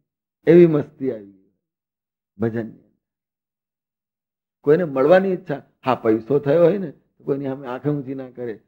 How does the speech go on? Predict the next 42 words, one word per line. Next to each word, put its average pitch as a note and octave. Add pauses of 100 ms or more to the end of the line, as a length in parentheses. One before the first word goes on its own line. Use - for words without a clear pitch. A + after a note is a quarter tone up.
કોઈને C#3
મળે D3
નહીં, B2+
કોઈ C3+
જોડે C#3+
બોલે D3+
નહીં, -
પણ B2
નામ A#2
ખુમા-, B2+
નામ A#2
ખુમારીની C3
એવી C3
છે, D#3 (300)
એમાંય D3
કોઈની C#3+
જોડે C#3
બોલવાનું C3
મન A#2+
ન A#2
થાય, - (260)
કોઈની C3
જોડે C3+
વાતો B2
કરવાનું, A#2+
કોઈ A2+ (200)
ચાલવાનું, A#2
જવાનું A#2
મન A2
ન G#2
થાય, - (840)
એની C3
સામું C#3
જોવાની D3
ઈચ્છા A#2
નથી. -
ઈચ્છાવાળો -
અહંકારથી C3
કોઈની -
સામું C3
ના C#3
જોવે. A2